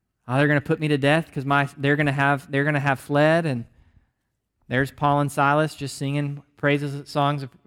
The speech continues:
praise, and they say, "Don't worry, we're still here." "Why are you still here?" And they share the gospel, and that jailer and his whole household get saved. And of course, the next, I just love the next part. I wish one of those moments to be a fly on the wall.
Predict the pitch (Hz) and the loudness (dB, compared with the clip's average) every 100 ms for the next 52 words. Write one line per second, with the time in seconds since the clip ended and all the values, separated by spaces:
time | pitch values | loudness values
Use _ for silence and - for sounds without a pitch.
0 | - 151 151 170 135 120 127 135 131 170 | -4 0 2 2 -2 -4 -6 -4 -2 0
1 | 165 165 156 151 - 165 151 160 175 170 | 2 2 2 -2 -2 -4 -2 -2 -4 -8
2 | _ _ _ _ _ _ - 147 170 151 | _ _ _ _ _ _ -4 -2 0 -2
3 | 156 - 143 160 165 117 123 - 143 135 | -6 -4 -4 -2 -2 -2 -4 -4 -4 0
4 | 131 143 - 160 160 123 113 117 127 123 | 0 0 -4 -6 -2 -2 -4 -6 -4 -4
5 | 131 135 147 131 113 139 139 135 135 - | -2 0 0 -4 -6 -6 -4 -2 -2 -4
6 | 143 131 127 - 131 131 160 165 _ _ | -8 -6 -10 -8 -6 -6 -8 -12 _ _
7 | _ _ _ - 131 - 147 131 139 151 | _ _ _ -4 -2 2 0 0 0 0
8 | - - 135 139 139 143 147 131 131 - | 0 -2 0 0 0 2 2 0 -4 -4
9 | 135 127 135 - 139 123 131 135 127 131 | -2 -2 -2 -4 -6 -2 -2 -2 -4 -8
10 | 117 - 127 131 117 120 117 117 | -6 -4 -2 -2 -4 -6 -8 -10